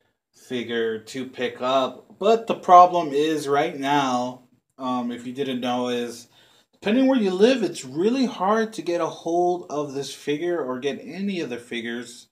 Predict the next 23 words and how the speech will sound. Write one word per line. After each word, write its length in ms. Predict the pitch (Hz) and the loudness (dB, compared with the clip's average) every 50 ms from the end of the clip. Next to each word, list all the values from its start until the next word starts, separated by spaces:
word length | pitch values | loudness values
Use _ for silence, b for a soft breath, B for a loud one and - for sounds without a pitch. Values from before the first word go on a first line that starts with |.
| _ _ b b b b b b b b b _ - | _ _ b b b b b b b b b _ -10
I 200 | - 127 131 135 | -6 -4 -2 -2
was 500 | 135 139 135 135 135 131 127 123 123 127 | -2 -2 -4 -4 -4 -4 -6 -8 -10 -8
lucky 680 | 131 131 139 151 175 180 180 - 175 160 151 147 143 135 | -6 -4 -2 0 -2 -2 -4 -8 -10 -8 -8 -10 -10 -12
to 320 | - - - 135 131 127 | -14 -12 -8 -8 -8 -8
pick 280 | 131 - 151 147 147 - | -6 -4 -4 -4 -2 0
up 440 | 139 131 127 127 123 - - - - | -2 0 0 -2 -4 -6 -12 -18 -18
Super 380 | - - - 151 147 151 151 | -14 -10 -8 -8 -6 -4 -6
Saiyan 420 | 143 - - 143 135 135 131 127 123 | -4 -2 -2 -2 0 0 -2 -2 -4
Blue 260 | 127 127 131 127 120 | -4 -4 -4 -4 -4
Vegeta 540 | 123 123 113 113 120 120 117 113 117 113 - | -4 -6 -6 -4 -4 -2 -2 -2 -2 -4 -6
and 260 | 143 160 175 180 175 | -8 -6 -6 -6 -6
Zamasu 800 | 147 131 131 123 120 117 117 117 117 - - 120 117 117 - - | -6 -6 -6 -4 -4 -2 -2 -4 -6 -8 -10 -8 -8 -8 -8 -10
at 320 | - 143 160 160 156 - - | -8 -6 -4 -4 -4 -4 -6
a 140 | 131 131 127 | -8 -6 -6
local 480 | 120 117 120 120 120 - 117 110 104 | -4 -4 -4 -6 -6 -6 -6 -6 -6
GameStop. 760 | 107 104 104 104 104 101 - - - 107 104 104 104 104 - _ _ _ _ _ _ _ _ _ _ _ _ _ _ _ _ _ - | -8 -10 -10 -10 -12 -12 -14 -12 -10 -8 -6 -6 -6 -8 -10 _ _ _ _ _ _ _ _ _ _ _ _ _ _ _ _ _ -10
I 540 | - 117 117 117 117 117 117 113 113 113 113 | -6 -2 -2 0 0 0 0 -2 -4 -4 -8
had 320 | - - - 143 151 160 | -10 -4 2 2 2 2
to 100 | 170 160 | 2 -4
buy 760 | - - 139 135 135 131 131 127 123 120 120 120 117 - - - 117 | -2 0 2 2 4 4 2 2 0 -2 -4 -6 -8 -10 -12 -14 -14
this 420 | 113 117 120 131 147 160 156 - | -12 -8 -4 -4 -4 -4 -4 -6
Goku 560 | - - 143 143 143 147 - 143 139 131 - | -4 -2 0 0 0 -2 -4 -6 -6 -6 -6
Black 580 | 120 117 117 117 113 110 107 107 107 107 - | -6 -4 -2 0 0 0 -2 -4 -6 -8 -10